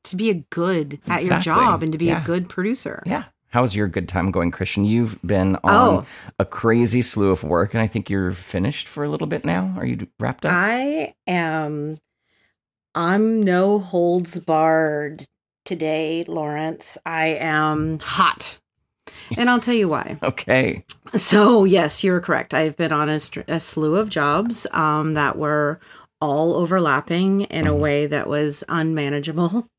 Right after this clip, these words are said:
Speaker 2: Mm-hmm.
Speaker 1: <laughs> back in pre-covid times. Now, you know, so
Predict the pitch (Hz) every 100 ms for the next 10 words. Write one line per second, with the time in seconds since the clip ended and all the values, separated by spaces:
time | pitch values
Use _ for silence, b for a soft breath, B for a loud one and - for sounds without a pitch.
0 | - 98 107 - 104 101 104 143 339 -
1 | 190 180 175 175 170 151 - 233 214 180
2 | 147 139 151 139 131 147 175 - B B
3 | B - 170 196 190 170 139 92 - _
4 | _ _ _ 190 147 - - - - _
5 | 220 - 185 175 170